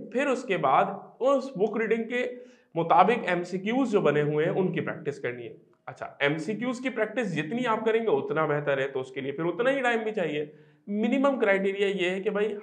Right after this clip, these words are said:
हर chapters के हंड्रेड एमसीक्यूज़ at least तो करें हम। तो अगर हम ये करते हैं तो हमारे पास सत्तर chapter के हंड्रेड एमसीक्यूज़ के लिहाज से सात हज़ार एमसीक्यूज़ बनते हैं। जब हम कोर्स की duration देखते हैं कि seventy chapters हम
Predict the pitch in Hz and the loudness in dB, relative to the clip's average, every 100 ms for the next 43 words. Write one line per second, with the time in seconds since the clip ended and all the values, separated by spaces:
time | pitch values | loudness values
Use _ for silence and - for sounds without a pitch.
0 | - 220 240 - 165 143 - 160 165 214 | -2 0 0 0 0 -2 -6 -6 -4 -4
1 | 180 156 170 190 165 147 147 202 202 160 | -2 -2 -2 0 -2 -6 -8 -10 -8 -8
2 | 151 156 160 165 202 220 220 208 - - | -8 -10 -10 -8 -6 -4 -4 -6 -14 -20
3 | _ _ _ _ 110 123 139 151 170 151 | _ _ _ _ -2 0 2 0 0 0
4 | 160 196 196 226 226 202 143 127 131 131 | 2 2 4 4 4 2 0 0 0 4
5 | 156 185 - 147 147 196 202 139 - 139 | 4 4 0 -2 0 0 0 -2 -4 -6
6 | 180 190 190 - - 160 233 277 196 143 | -2 -2 -4 -10 -4 0 0 0 -2 -4
7 | - 151 143 139 143 131 - 226 - 254 | -6 -8 -8 -2 0 0 0 -6 0 0
8 | 233 147 127 127 127 180 202 175 151 - | 2 0 -2 -4 -8 -8 -6 -2 -2 -4
9 | - - - _ _ _ _ 156 196 226 | -10 -12 -20 _ _ _ _ 2 4 4
10 | 226 214 226 226 247 226 220 226 254 233 | 2 6 4 4 -4 -2 -2 -2 -2 -4
11 | 240 247 240 233 226 185 202 220 214 202 | -4 -4 -2 -2 2 2 2 -2 0 0
12 | 202 233 214 202 208 | 2 0 2 0 -2